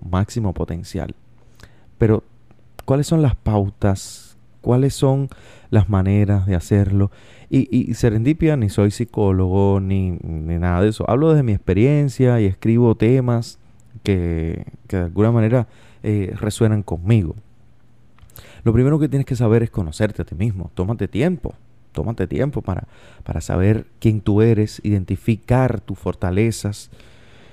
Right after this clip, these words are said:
y las áreas donde debes mejorar. También donde eres malo, donde eres mala, porque eso te va a permitir conocerte un poco más. Esto te va a ayudar, el autoconocimiento te va a ayudar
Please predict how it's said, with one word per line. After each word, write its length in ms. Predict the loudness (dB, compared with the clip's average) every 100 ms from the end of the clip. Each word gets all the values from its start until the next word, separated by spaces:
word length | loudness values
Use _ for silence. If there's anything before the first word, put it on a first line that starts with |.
| -10 -2
y 80 |
las 240 | 2 2 2
áreas 360 | 0 2 2
donde 500 | 2 0 2 2 2
debes 280 | 4 4 4
mejorar. 580 | 2 2 2 2 2 -2 -14 -20 -20 -20 -20 -20 -20 -10
También 500 | -2 0 2 0 -2 -2
donde 280 | 0 2 2
eres 200 | 2 0
malo, 340 | 2 4 2
donde 220 | 2 0
eres 180 | 0 0
mala, 480 | 2 2 2 0 -4 -14 -20 -20 -14 0
porque 460 | 0 2 0 2
eso 200 | 0 0
te 80 | 2
va 100 | 2
a 40 |
permitir 540 | 2 0 0 2 0 0
conocerte 640 | -2 -2 0 -2 0 -2
un 120 | -2
poco 260 | -4 -6 -4
más. 280 | -4 -6 -10 -20 -8 0
Esto 300 | 0 0 0
te 80 |
va 120 | 2 2
a 20 |
ayudar, 360 | 4 4 4
el 100 | 2
autoconocimiento 1040 | 2 2 2 -2 -2 -6 -4 0 0 0 -2
te 80 | 0
va 140 | 0
a 20 |
ayudar 420 | 2 4 4 2